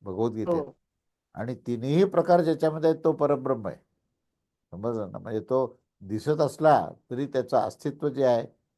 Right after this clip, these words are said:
Speaker 1: ते त्या दिसण्याच्या पलीकडे आहे, म्हणून तो पर आहे, म्हणून तो परब्रह्म आहे. तर त्याच्यामध्ये जसं आपण म-, पाहतो ना बा, अनेक व्यक्तींना पाहतो, आपले समजा आई आहेत, आपले वडील आहेत, हा? किंवा आपले काही, अ, आप्तस्वकीय आहेत,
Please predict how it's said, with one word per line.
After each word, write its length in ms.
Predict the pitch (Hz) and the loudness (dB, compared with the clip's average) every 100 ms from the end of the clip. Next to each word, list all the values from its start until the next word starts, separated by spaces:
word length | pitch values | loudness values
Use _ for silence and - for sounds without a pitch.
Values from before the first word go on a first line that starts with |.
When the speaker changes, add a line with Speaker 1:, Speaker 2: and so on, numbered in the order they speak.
| - | -6
Speaker 1:
ते 100 | 123 | -4
त्या 380 | 113 _ - 120 | -4 _ -2 -2
दिसण्याच्या 520 | 110 104 - 131 139 | -2 -12 -8 -4 -4
पलीकडे 460 | - 139 151 151 117 | -4 -4 -2 0 0
आहे, 140 | 69 _ _ | -2 _ _
म्हणून 220 | 101 123 131 | -12 -10 -6
तो 60 | 139 | -4
पर 220 | 117 131 | 2 2
आहे, 180 | 98 - _ _ _ _ _ _ _ | 2 -2 _ _ _ _ _ _ _
म्हणून 220 | - 120 | -12 -4
तो 60 | 143 | -2
परब्रह्म 560 | 147 127 123 107 78 69 | 2 2 2 0 -6 -12
आहे. 100 | - _ _ _ _ _ - | -20 _ _ _ _ _ -10
तर 60 | |
त्याच्यामध्ये 680 | 107 123 123 151 147 131 98 - _ _ | -2 -2 0 -2 0 0 0 -8 _ _
जसं 220 | 113 110 139 | -8 2 4
आपण 280 | 123 139 | 4 0
म-, 320 | 135 135 127 131 _ | -2 -6 -6 -8 _
पाहतो 300 | 107 113 139 | -4 -2 -2
ना 140 | 131 117 | 0 0
बा, 300 | 98 101 - | 2 0 0
अनेक 260 | 117 120 117 | -6 -10 -8
व्यक्तींना 440 | 110 - 113 113 | -8 -8 -10 -8
पाहतो, 380 | 110 107 - 95 | -4 -6 -4 -6
आपले 400 | 87 - 98 98 | -6 -8 -14 -12
समजा 220 | 113 107 - _ _ - | -8 -8 -8 _ _ -8
आई 280 | 110 127 | -4 0
आहेत, 340 | 113 92 85 - | 0 -2 -8 -12
आपले 200 | 80 95 | -12 -8
वडील 360 | 95 101 117 | -8 -6 -6
आहेत, 260 | 101 85 80 _ _ _ _ _ | -6 -8 -12 _ _ _ _ _
हा? 100 | 107 113 _ _ _ - | -12 -12 _ _ _ -14
किंवा 200 | 107 107 | -6 -4
आपले 300 | 104 120 113 | -4 -6 -4
काही, 360 | 113 113 117 | -4 -6 -6
अ, 140 | - - - - - - _ | -10 -12 -16 -20 -20 -20 _
आप्तस्वकीय 720 | 104 - 120 - 110 131 123 | -16 -8 -8 -6 -8 -4 -2
आहेत, 200 | 101 90 | -2 -4